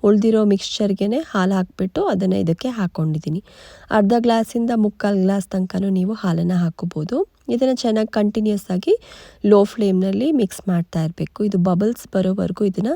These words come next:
ಚೆನ್ನಾಗಿ ಕುದಿಸ್ಕೋಬೇಕು. ಏನಾದ್ರು ಸ್ವಲ್ಪ ಗಂಟಾಗುತ್ತೆ ಅನ್ನೋ ಒಂದು ಭಯ ಇದ್ರೆ ವಿಸ್ಕರಲ್ಲಿ ಚೆನ್ನಾಗಿ ಮಿಕ್ಸ್ ಮಾಡ್ಕೋಬೋದು. ಇದೇನ್ ಗಂಟೇನ ಆಗೋದಿಲ್ಲ.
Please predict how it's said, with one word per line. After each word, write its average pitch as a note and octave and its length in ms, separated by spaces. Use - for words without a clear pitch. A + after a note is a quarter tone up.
ಚೆನ್ನಾಗಿ F3+ 400
ಕುದಿಸ್ಕೋಬೇಕು. F3 920
ಏನಾದ್ರು B3+ 220
ಸ್ವಲ್ಪ B3+ 300
ಗಂಟಾಗುತ್ತೆ G#3 800
ಅನ್ನೋ F#3 280
ಒಂದು F3 460
ಭಯ F3+ 500
ಇದ್ರೆ B3+ 320
ವಿಸ್ಕರಲ್ಲಿ A3+ 720
ಚೆನ್ನಾಗಿ G3 680
ಮಿಕ್ಸ್ F#3+ 320
ಮಾಡ್ಕೋಬೋದು. E3 460
ಇದೇನ್ A#3+ 260
ಗಂಟೇನ G3+ 440
ಆಗೋದಿಲ್ಲ. F#3+ 680